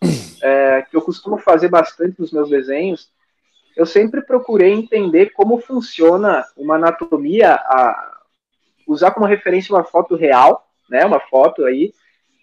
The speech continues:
e entender o que compõe aquela expressão do rosto.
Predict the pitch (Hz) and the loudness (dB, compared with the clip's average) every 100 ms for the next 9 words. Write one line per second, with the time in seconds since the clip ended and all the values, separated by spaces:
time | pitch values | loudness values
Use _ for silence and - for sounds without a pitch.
0 | _ _ 151 185 214 233 214 165 196 214 | _ _ -2 -2 0 0 0 4 6 6
1 | 185 220 - 285 262 196 214 233 220 208 | 2 -4 0 0 2 0 0 0 0 0
2 | 208 - 214 208 - 185 220 185 175 214 | 0 -2 -2 -2 -2 -4 -2 0 4 2
3 | - _ | 0 _